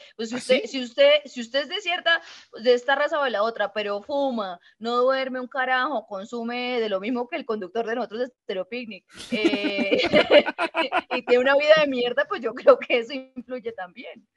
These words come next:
Speaker 1: No, yo creo que esos son mitos. Yo conocí, yo tuve una compañera, ay, eh, morenaza, mamacita, pero era sin culo.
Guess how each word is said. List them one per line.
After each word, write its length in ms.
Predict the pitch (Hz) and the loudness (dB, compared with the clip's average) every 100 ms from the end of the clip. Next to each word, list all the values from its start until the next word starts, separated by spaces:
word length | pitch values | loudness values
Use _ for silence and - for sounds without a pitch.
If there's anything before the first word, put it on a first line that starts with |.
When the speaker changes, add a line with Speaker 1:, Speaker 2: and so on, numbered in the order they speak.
| - | -6
Speaker 1:
No, 260 | 269 262 240 | -4 -2 -4
yo 80 | 381 | -2
creo 120 | 285 | -4
que 100 | 311 | -6
esos 140 | 330 | -6
son 180 | 349 339 | -4 -4
mitos. 400 | 320 349 247 208 180 | -6 -4 -4 -4 6
Yo 140 | 262 285 | 6 6
conocí, 540 | 403 381 294 349 392 254 | 2 -2 -6 -4 -6 -4
yo 140 | 285 | -6
tuve 140 | 339 | -6
una 140 | 330 339 | -6 -6
compañera, 640 | 311 254 240 226 214 175 _ _ | -6 -6 -6 -4 -8 -10 _ _
ay, 200 | - 262 _ _ _ _ _ | -16 -16 _ _ _ _ _
eh, 320 | - 214 208 185 | -6 -4 -4 -6
morenaza, 720 | 214 202 214 214 220 247 294 320 311 311 | -4 -4 -4 -6 -2 -2 -4 -8 -8 -8
mamacita, 560 | 277 254 226 311 403 370 - | -8 -6 -6 -8 -10 -10 -8
pero 200 | 233 190 | -10 -6
era 120 | 190 | -6
sin 160 | 233 220 | -6 -8
culo. 400 | - 233 214 180 | -8 -8 -8 -14